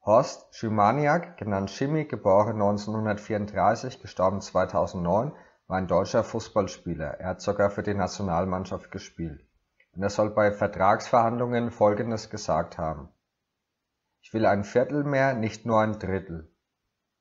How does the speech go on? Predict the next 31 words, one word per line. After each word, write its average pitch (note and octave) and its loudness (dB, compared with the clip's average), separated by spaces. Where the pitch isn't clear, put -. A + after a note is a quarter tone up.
Warum G#2 4
das G#2+ 4
nicht A2+ -4
ganz A2+ 2
so C#3 -2
schlau A#2 4
war, B2 4
schauen G2+ 2
wir G#2+ -2
uns G#2+ -8
jetzt - -6
an. E2 -6
Wir A#2+ -4
merken F#2+ -4
uns. E2 -10
Brüche D#3 4
kann C#3 2
man A#2 2
miteinander G#2 2
vergleichen, G#2+ 2
indem G#2+ -2
man A2+ 0
sie A2 -2
auf F#2+ 2
den F#2 -6
gemeinsamen F#2 -2
Nenner, B2 -2
Hauptnenner, B2+ 2
erweitert E2+ 0
oder G#2 -2
kürzt, - -10